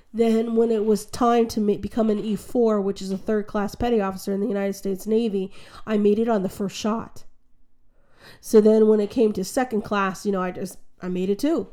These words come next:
you know? And it was just like, my motivation and mentality is totally different than others because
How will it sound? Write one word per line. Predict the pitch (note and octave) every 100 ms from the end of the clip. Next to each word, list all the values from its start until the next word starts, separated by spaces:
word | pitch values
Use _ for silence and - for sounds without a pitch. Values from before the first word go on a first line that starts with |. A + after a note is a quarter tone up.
| -
you | - G#3
know? | G3 A3+ A#3+ - - -
And | A3+
it | A3
was | G#3+
just | A#3+ A#3+ A3+
like, | A3+ G#3 G#3 - - - - - - - - - _ _ _ -
my | G#3+ A3+ A#3+
motivation | A#3+ A3+ G3+ A3 A3 A3+ G#3
and | F#3+ G3
mentality | F#3 - A3+ A3+ G#3+ G3
is | F#3+ F#3
totally | - - A3+ G3+ F#3+
different | F3+ A#3 - G3+ F3 - - - _ - _ - -
than | G3+ G#3+ G3
others | A#3 A#3+ G#3+ G3 - - - - - -
because | A3+ G#3+ - C#4 E4+ A#3+ F#3+ F#3